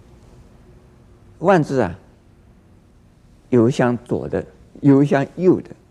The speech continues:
究竟是向左对啊，向右对啊，应该是都是对的。所以现在有人争论这个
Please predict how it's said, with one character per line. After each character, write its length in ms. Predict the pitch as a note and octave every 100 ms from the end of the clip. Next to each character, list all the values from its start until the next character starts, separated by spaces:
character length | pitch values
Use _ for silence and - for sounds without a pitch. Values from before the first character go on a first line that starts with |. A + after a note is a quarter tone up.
| _ _ _ _ _ -
究 180 | F3+
竟 160 | A#3 F3
是 160 | C#3 C3
向 220 | C3+ B2+
左 180 | F#2+ F#2+
对 280 | - C3+
啊， 120 | F2+ - _ _
向 240 | - B2+ A2
右 120 | A#2+
对 280 | A2+ F3 A#2+
啊， 100 | E2 - _ _ _ _ _ _ _ _ _ _ _ _ _ _ - _ _ _
应 160 | E3+ F3+
该 140 | D#3+
是 100 | C#3+
都 180 | A#2+ D3+
是 120 | C#3+
对 220 | G2+ A2
的。 60 | D#2+ - - _ _ _ _ _ _ _
所 120 | -
以 140 | E3 - -
现 240 | - F3+
在 120 | D#3+
有 180 | C3+ G2+
人 300 | F#2 A#2+ C3+ - - - -
争 200 | F#3 D#3+
论 180 | D3+ G#2+
这 120 | -
个 100 | B2+